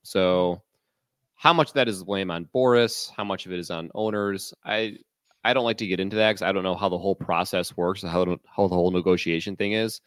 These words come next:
The one thing I will say, I think Jed Hoyer spoke on this either yesterday or the day before. I saw it on Twitter. Um, but he was talking about how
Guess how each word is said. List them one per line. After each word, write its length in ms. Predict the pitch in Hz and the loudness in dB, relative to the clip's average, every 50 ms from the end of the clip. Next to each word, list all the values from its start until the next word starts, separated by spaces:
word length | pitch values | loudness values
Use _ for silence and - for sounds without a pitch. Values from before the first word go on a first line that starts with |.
| _ _ _ _ _ _ _ _ _ _ - | _ _ _ _ _ _ _ _ _ _ -4
The 60 | 104 | 2
one 200 | 101 131 160 151 | 4 4 4 4
thing 180 | - 170 147 123 | 4 2 4 4
I 80 | 107 | 2
will 220 | 101 101 120 127 117 | 4 4 4 4 2
say, 340 | - - 107 92 90 90 | 2 0 0 0 2 2
I 60 | 90 90 | 0 0
think 200 | - 156 147 127 | -2 -4 -2 2
Jed 180 | - 135 104 | 2 2 2
Hoyer 300 | 92 104 110 113 104 90 | 4 2 2 2 2 0
spoke 300 | - - - 87 82 - | -2 -4 -4 -4 -4 -4
on 140 | 82 85 87 | -6 -6 -4
this 340 | 87 85 85 - - - - | -6 -6 -6 -8 -10 -10 -8
either 260 | - 95 90 87 85 | -6 -6 -4 -4 -2
yesterday 420 | 85 101 117 117 - 135 120 120 | 0 0 -2 -2 0 0 2 2
or 40 | 120 | 2
the 80 | 104 95 | 2 0
day 160 | 85 85 82 | -2 -2 -4
before. 480 | 80 80 - - 113 110 107 110 107 101 | -4 -6 -8 -6 -4 -2 0 2 2 0
I 60 | 95 | 0
saw 180 | - - 107 | -2 -2 -2
it 60 | 101 92 | -2 -2
on 100 | 87 - | -4 -6
Twitter. 400 | - - 90 85 87 85 85 - _ _ _ _ _ _ - | -8 -8 -6 -6 -6 -8 -8 -10 _ _ _ _ _ _ -10
Um, 340 | 92 92 90 87 87 87 82 | -6 -6 -4 -4 -6 -6 -8
but 100 | 101 98 | -8 -6
he 100 | 120 127 | -4 -4
was 120 | 131 - | -4 -2
talking 300 | - 135 135 131 - 135 | -2 -2 -2 -4 -4 -2
about 200 | 120 120 104 98 | -2 -2 -2 0
how 440 | 95 104 104 101 98 98 98 95 | 0 0 0 2 2 0 -2 -4